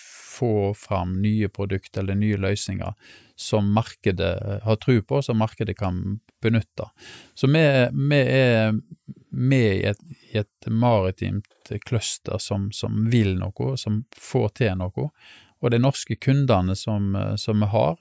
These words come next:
er utrolig fremoverlente. Det er alltid de som, eh, tar i bruk ny teknologi først. Ehm, og som eksempel for vårt selskap, så har vi fått være med på de siste tjue årene,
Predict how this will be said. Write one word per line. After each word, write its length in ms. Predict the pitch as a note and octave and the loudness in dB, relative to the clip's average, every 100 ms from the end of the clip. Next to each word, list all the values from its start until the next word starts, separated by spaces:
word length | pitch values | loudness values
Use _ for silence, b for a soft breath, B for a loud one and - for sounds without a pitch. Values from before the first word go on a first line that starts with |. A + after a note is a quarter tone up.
| - | -2
er 360 | C#3 B2 G#2+ G#2+ _ _ b b b b | 0 2 0 -2 _ _ b b b b
utrolig 560 | C#3 - - E3 A2+ G2+ | -4 -2 2 4 4 2
fremoverlente. 760 | - A2 F#2 F#2+ F2+ - A#2 A#2+ | 2 2 2 0 -2 0 -2 0
Det 120 | A2+ | -2
er 100 | - | 0
alltid 360 | C3+ D#3 - G#2 | -2 -2 -2 0
de 140 | A#2 G#2+ | 2 2
som, 360 | - G2+ F#2+ - b b b b b - | 0 -2 -2 -6 b b b b b -8
eh, 140 | A2 - | -6 0
tar 160 | B2 | 2
i 60 | A#2+ | 2
bruk 260 | A#2+ A#2 - | 2 2 2
ny 200 | A#2 A2 | 2 2
teknologi 560 | - G2+ G2 G2+ G#2 F#2+ | 0 -2 -2 0 0 0
først. 480 | - - - - - - | -4 -6 -12 -16 -16 -6
Ehm, 640 | A#2+ A#2 A2+ A2 G#2 G#2+ - | -2 2 2 2 2 0 -4
og 80 | A#2 | -4
som 200 | - B2 | -2 0
eksempel 460 | A2+ C#3 A#2 A2+ G#2 | 0 0 0 0 -6
for 340 | - A2+ G#2+ | -2 2 2
vårt 480 | A2 B2 A#2 F#2+ - | 2 2 2 0 -4
selskap, 480 | - G2+ - D#3 - | -4 -2 -2 -4 -2
så 140 | C#3+ | 0
har 100 | C3+ | 2
vi 160 | C#3 A#2 | 2 2
fått 240 | - G2+ | 0 -2
være 200 | A2+ G#2+ | -2 0
med 280 | A2+ G2+ - | 2 0 -2
på 320 | - F#2+ F#2 - b b - | -2 0 -2 -6 b b -4
de 80 | G#2+ | -4
siste 300 | - C3+ A2+ | -2 -4 -4
tjue 240 | - A#2 | 0 2
årene, 400 | G2+ F#2+ G#2 D#3 | 4 2 0 -2